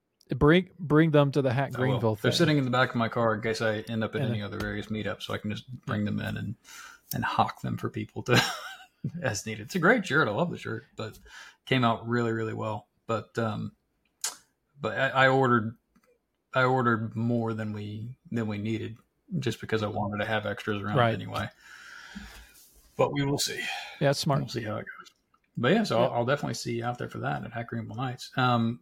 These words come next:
Speaker 2: and so, uh, so, you know, circling back, I think the o-, um, the only other topic on the table,
Speaker 1: Mm-hmm.
Speaker 2: unless, unless something else comes up, was the, the Website Leader
Speaker 1: Yeah.
Speaker 2: podcast, of course, you know, which we, we've talked about a good bit.
Speaker 1: Yes.
Speaker 2: But, uh, so tell me about, you know, how long you've been doing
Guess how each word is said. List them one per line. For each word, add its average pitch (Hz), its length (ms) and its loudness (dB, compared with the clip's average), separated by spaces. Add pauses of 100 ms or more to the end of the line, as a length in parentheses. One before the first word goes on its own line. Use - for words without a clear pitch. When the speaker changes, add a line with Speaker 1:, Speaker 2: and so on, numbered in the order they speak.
(220)
Speaker 2:
and 123 120 0
so, 135 380 4
uh, 120 160 2 (100)
so, 117 260 0 (840)
you 123 120 -2
know, 113 100 -4 (140)
circling 135 500 0
back, 110 240 2
I 104 60 -4
think 113 160 -4
the 117 100 0
o-, 131 100 0
um, 120 260 0
the 110 100 -4
only 127 200 -2
other 117 160 -2
topic 123 380 0
on 117 120 -2
the 110 80 -6
table, 113 320 -2
Speaker 1:
Mm-hmm. 110 100 -4
Speaker 2:
unless, - 420 -6
unless 110 300 -6
something 120 280 -4
else 113 180 -4
comes 117 200 -4
up, 110 180 -4
was 110 160 -8
the, 104 220 -8
the 107 80 -10
Website 117 400 -2
Leader 110 240 -2
Speaker 1:
Yeah. 135 60 0 (120)
Speaker 2:
podcast, 170 440 -2
of 123 60 -20
course, 107 320 -10
you 127 80 -10
know, 110 60 -6
which 110 160 -8
we, 110 80 -10 (100)
we've 117 160 -4
talked 113 220 -2
about 107 180 -8
a 104 40 -12
good 113 100 -6
bit. - 100 0
Speaker 1:
Yes. - 340 0 (440)
Speaker 2:
But, 117 280 0
uh, 127 200 2
so 131 200 2 (120)
tell - 120 4
me 175 120 4
about, 139 300 2
you 131 60 -2
know, 123 80 0
how 135 240 2
long 131 200 -2
you've 123 120 -2
been 117 160 0
doing 120 500 0